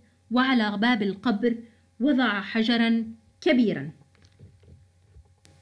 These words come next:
الأسئلة:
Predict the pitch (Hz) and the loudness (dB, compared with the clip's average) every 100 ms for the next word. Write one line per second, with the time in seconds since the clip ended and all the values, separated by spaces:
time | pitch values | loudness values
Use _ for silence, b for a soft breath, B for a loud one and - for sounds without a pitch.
0 | - _ _ - - - _ _ - _ | -20 _ _ -20 -20 -20 _ _ -20 _
1 | _ - _ - - - - _ _ _ | _ -20 _ -20 -20 -20 -20 _ _ _
2 | _ _ - 202 123 - - 196 | _ _ -8 -8 -8 -14 -10 -10